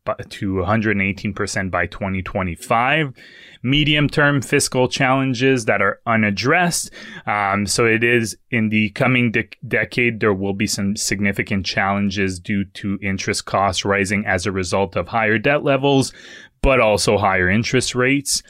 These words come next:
Exceptional strengths supports the rating. So that is a more positive one. They said that the U S remains strong as a large, advanced, and well-diversified higher income economy.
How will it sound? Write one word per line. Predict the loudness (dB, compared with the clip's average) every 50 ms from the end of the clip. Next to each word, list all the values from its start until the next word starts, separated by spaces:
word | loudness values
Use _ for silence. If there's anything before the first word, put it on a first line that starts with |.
| -18 -20 -20 -20 -20 -20 -20 -12 -8
Exceptional | -6 -4 -4 -2 0 0 0 0 0 -2 -2 0 0 2 4 4 4 4 4
strengths | 2 0 0 2 2 2 4 2 2 0 0 -2 -4 -4 -4 -8 -12 -18 -12 -6
supports | -4 -2 0 0 0 0 2 2 4 4 4 2 2
the | 0
rating. | 2 2 2 2 0 0 -2 -2 -4
So | -4 0 2 2 4 2 2
that | 2 2 2 2 2 2
is | 2 2 2
a | 4 4 4
more | 4 4 4 2
positive | 2 2 2 4 4 4 4 4 2 2 2 2
one. | 0 0 0 0 0
They | 0 0 0
said | 0 0 -2 0 0
that | 0 0 2
the | 0
U | 0 2 2 2
S | 2 2 0
remains | -2 -2 -2 -2 -4 -4 -4
strong | -6 -2 0 2 2 4 4 2 2 0 -2 -2
as | -2 -2 -2 -2 -2
a | -4 -4
large, | -4 -2 0 2 2 2 2 0 -2 -6 -10 -8 -8
advanced, | -8 -8 -4 -2 -2 0 0 0 -2 -4
and | -6 -6 -6 -4
well-diversified | -2 -2 -2 -2 -4 -6 -4 -2 -2 -2 -4 -6 -4 -2 -2 -2 0
higher | 0 -2 -2 -2 -2 -2 -4
income | -6 -6 -4 -2 -2 -2 0
economy. | -2 -2 -2 0 2 2 2 2 2 2 0 0 -2